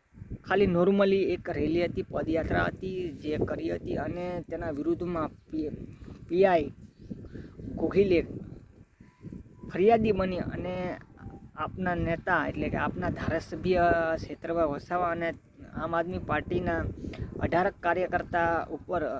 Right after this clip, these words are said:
કાયદેસરનો એફ આઈ આર કરી અને ગુનો દાખલ કરવામાં આવ્યો છે મિત્રો. આ વસ્તુ ક્યાં સુધી શક્ય છે કે કોઈ એક ઓફિસર જે એક નોકર છે અને નેહા કુમારી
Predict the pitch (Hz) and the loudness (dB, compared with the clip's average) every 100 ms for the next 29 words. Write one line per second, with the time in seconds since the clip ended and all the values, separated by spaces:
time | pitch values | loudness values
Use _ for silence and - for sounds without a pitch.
0 | 117 - - - - 147 165 170 175 165 | -8 -12 -12 -12 -10 -10 -6 -6 -4 -4
1 | 165 165 - 151 165 160 165 - 165 160 | -2 -4 -6 -8 0 2 2 0 -4 -2
2 | 147 135 143 156 156 151 160 151 151 156 | -4 -6 -6 -4 -2 -4 -4 -8 -6 -4
3 | 156 151 160 156 151 - 160 - _ - | -4 -6 -8 -10 -12 -12 -16 -18 _ -16
4 | - - _ - 156 175 - 180 - 170 | -16 -16 _ -4 -2 -2 -4 -14 -6 -2
5 | 175 175 160 156 175 160 - - - - | 0 -2 -6 -4 0 0 -4 -16 -18 -18
6 | - _ - - - 190 - 208 202 190 | -20 _ -20 -20 -8 -8 2 8 8 6
7 | 190 165 - 185 - 185 196 196 185 165 | 2 2 0 -4 -2 4 8 6 6 -2
8 | 160 - 202 220 196 165 139 - - - | -2 0 0 6 4 4 -4 -10 -20 -20
9 | - - 151 170 180 185 180 - 170 165 | -20 -18 -2 0 4 4 2 -2 -6 -4
10 | 147 156 - 196 180 185 165 143 165 175 | 0 -2 4 4 4 0 2 2 -2 -2
11 | 165 160 185 180 175 185 185 185 190 | -2 -2 -2 -4 -4 0 2 4 2